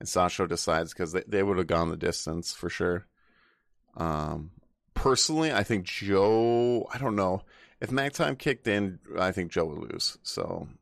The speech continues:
I was thinking, I think Joe would win if Mac time doesn't come in, but Mac time is like a cheat. It's like a cheat code, all right? Like, it's, you know, that chip kicks in and everything, so. But personally, I think Joe would have won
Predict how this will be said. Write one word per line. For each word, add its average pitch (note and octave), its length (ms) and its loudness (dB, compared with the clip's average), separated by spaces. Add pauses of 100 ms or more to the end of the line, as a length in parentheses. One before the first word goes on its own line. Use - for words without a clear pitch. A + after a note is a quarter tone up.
(200)
I G2+ 60 4
was G2+ 120 0
thinking, A2+ 340 -2
I F2+ 60 -4
think A#2 220 -6
Joe G2 160 2
would G2 180 0
win F#2 380 0
if - 160 -8
Mac F2 200 -4
time F#2 180 -8
doesn't G2 300 -6
come G2+ 140 -6
in, G#2 180 -6 (420)
but - 80 -14
Mac F2+ 220 0
time F2+ 300 0
is D#2+ 100 -8
like E2+ 140 -6
a D2+ 40 -12
cheat. - 300 -12 (160)
It's - 100 -12
like - 100 -6
a - 40 -10
cheat - 240 -10
code, - 300 -10 (120)
all - 60 -8
right? F2 300 -6
Like, - 220 -16 (1080)
it's, - 460 -8
you - 100 -6
know, E2 80 -4
that E2 160 -6
chip - 240 -2
kicks - 300 -6
in D#2+ 80 -8
and - 160 -8
everything, - 240 -10
so. - 220 -10 (640)
But G#2 240 4
personally, A#2+ 420 4
I F#2+ 60 2
think G2 180 0
Joe F#2+ 160 4
would F2 120 4
have D#2+ 100 -2
won E2 380 0